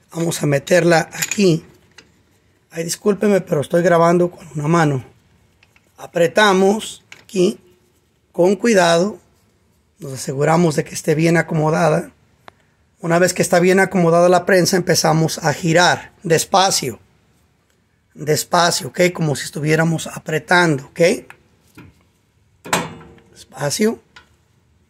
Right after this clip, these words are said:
Ok, se cayó de aquí. Voy a ponerla aquí arriba. Entonces, como les dije, estoy ap-, apretando con una mano. Entonces, una vez que ya está apretado, que se siente que ya apretó, ¿ok?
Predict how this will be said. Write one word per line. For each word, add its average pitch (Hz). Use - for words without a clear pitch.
Ok, -
se -
cayó 143
de 143
aquí. -
Voy 170
a 139
ponerla 151
aquí -
arriba. 143
Entonces, -
como 147
les 135
dije, 147
estoy 175
ap-, 170
apretando 180
con 139
una 139
mano. 175
Entonces, 175
una 196
vez 214
que 170
ya 185
está 202
apretado, 196
que 151
se 131
siente 175
que 156
ya 147
apretó, 180
¿ok? -